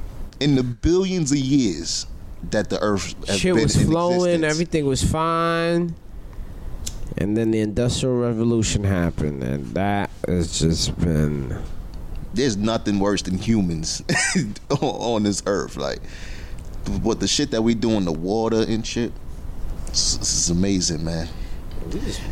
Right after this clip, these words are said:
Speaker 1: And the
Speaker 2: fucking
Speaker 1: fucking
Speaker 2: shit.
Speaker 1: giraffes are now on extinction list. So please leave them the fuck alone if you're hunting them.
Speaker 2: What's going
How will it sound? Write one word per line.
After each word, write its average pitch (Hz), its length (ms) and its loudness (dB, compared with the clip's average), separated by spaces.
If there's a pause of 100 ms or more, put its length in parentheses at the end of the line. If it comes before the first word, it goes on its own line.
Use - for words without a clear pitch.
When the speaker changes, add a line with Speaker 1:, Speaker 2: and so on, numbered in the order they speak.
(120)
Speaker 1:
And 95 160 2
the - 60 0
Speaker 2:
fucking - 280 0
Speaker 1:
fucking 104 180 0
Speaker 2:
shit. 98 80 2 (160)
Speaker 1:
giraffes 101 600 0
are 92 80 -4
now 101 440 0
on 95 160 2
extinction 85 640 -2
list. 82 380 -4 (420)
So - 200 2
please 98 360 2
leave 92 140 2
them 87 80 -2
the 80 100 -4
fuck - 320 -2
alone 87 460 0 (120)
if - 160 -6
you're 85 120 -2
hunting 95 240 0
them. 92 180 0 (3000)
Speaker 2:
What's 277 320 2
going 285 380 2